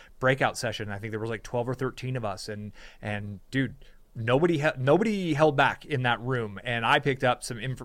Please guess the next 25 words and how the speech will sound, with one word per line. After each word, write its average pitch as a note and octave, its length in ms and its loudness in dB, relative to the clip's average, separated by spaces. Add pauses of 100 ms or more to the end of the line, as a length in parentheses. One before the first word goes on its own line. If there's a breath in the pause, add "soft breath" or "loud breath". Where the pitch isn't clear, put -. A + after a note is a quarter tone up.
(100)
some A#2+ 220 -10
ideas B2+ 560 2
and B2+ 140 -6
things C3 260 0
that A#2+ 100 -2
we B2 60 -4
were A#2+ 80 0
able A2+ 100 -4
to A2 60 -2
test, A#2+ 320 -2
and A2+ 300 -8
boom, A2+ 280 0
and A2+ 120 -8
it A#2+ 120 -6
really C3 560 -4
actually A#2+ 400 -6
helped. G#2+ 440 -6
And A2 300 -6 (280 loud breath)
that's C#3 200 4
where E3+ 120 8
I C#3 60 8
think B2+ 320 -4
for, B2 340 0
for B2+ 120 -4
listeners, B2+ 460 -2